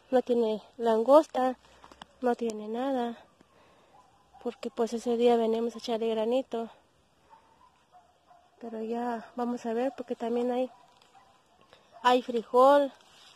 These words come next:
hay este, este creo, es este que está aquí, es un frijol que se va, pero no se ve tanto por lo mismo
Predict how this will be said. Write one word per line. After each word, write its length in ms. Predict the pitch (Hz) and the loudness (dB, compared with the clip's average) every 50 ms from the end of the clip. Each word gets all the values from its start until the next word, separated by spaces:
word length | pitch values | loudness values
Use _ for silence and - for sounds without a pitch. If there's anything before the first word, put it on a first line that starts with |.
| - - - - - - - - - - - - - - - - - - | -20 -20 -18 -16 -16 -16 -16 -16 -20 -20 -20 -20 -20 -20 -20 -20 -14 -8
hay 240 | 247 240 240 240 233 | -4 -2 0 0 -2
este, 400 | 214 - - - - 233 233 240 214 - - _ _ _ _ _ _ _ _ _ _ - | -4 -8 -16 -14 -12 -12 -12 -12 -16 -20 -20 _ _ _ _ _ _ _ _ _ _ -6
este 380 | 247 254 254 240 - - 262 - | -4 -4 -4 -6 -8 -14 -14 -10
creo, 260 | - 247 247 247 240 | -8 -8 -8 -8 -10
es 160 | 233 - - | -10 -12 -10
este 280 | 240 247 240 - 285 262 | -10 -10 -10 -10 -12 -14
que 80 | - 247 | -14 -16
está 120 | - 269 | -16 -16
aquí, 300 | 254 - - 294 349 392 - _ _ _ _ _ _ _ _ _ | -16 -14 -12 -12 -12 -12 -12 _ _ _ _ _ _ _ _ _
es 220 | - 240 226 - - | -14 -14 -14 -14 -14
un 180 | 240 240 233 220 _ | -14 -14 -14 -16 _
frijol 480 | - 226 226 202 - - 247 254 254 254 | -14 -12 -12 -12 -12 -10 -10 -10 -10 -10
que 140 | - 240 214 | -14 -18 -18
se 160 | - - 233 | -18 -20 -18
va, 220 | 226 226 233 220 - - - _ _ | -16 -16 -16 -16 -18 -20 -20 _ _
pero 160 | - 240 233 226 | -20 -20 -16 -14
no 120 | 233 233 | -14 -14
se 140 | 220 - 233 | -14 -12 -12
ve 100 | 233 233 | -12 -12
tanto 340 | - - 247 254 254 254 254 | -12 -10 -10 -10 -10 -10 -10
por 200 | - 240 226 233 | -12 -10 -10 -8
lo 80 | 226 | -6
mismo 240 | 233 233 240 247 247 | -4 -4 -2 -2 -2